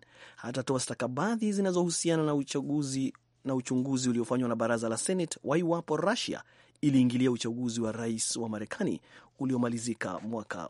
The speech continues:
uliopita. Mapigano katika Jamhuri ya Kidemokrasia ya Kongo yamesababisha takriban watu milioni moja na nusu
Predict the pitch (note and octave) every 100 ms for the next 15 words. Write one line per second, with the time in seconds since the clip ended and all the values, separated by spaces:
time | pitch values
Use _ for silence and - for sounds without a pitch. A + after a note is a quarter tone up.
0 | - F#2+ F#2 C3+ C3 G2+ B1+ G1+ - _
1 | _ _ _ _ _ _ _ _ _ _
2 | _ _ - - - _ D#3+ D#3+ E3+ F#3+
3 | C#4 A3+ F3+ F#3 G3+ F#3 E3+ E3+ F3 E3+
4 | D#3 D3+ D3+ D3+ - C#3+ - D3 C#3 F3
5 | D3+ - C#2+ G#2+ A#2 B2 B2 C3+ C#3 C3
6 | B2+ - C#3+ C#3 C#3 C#3+ C#3 C#3 C3 -
7 | C#3 C3+ C3 C3+ C#3 C3+ C3 C3 G#3+ -
8 | D#2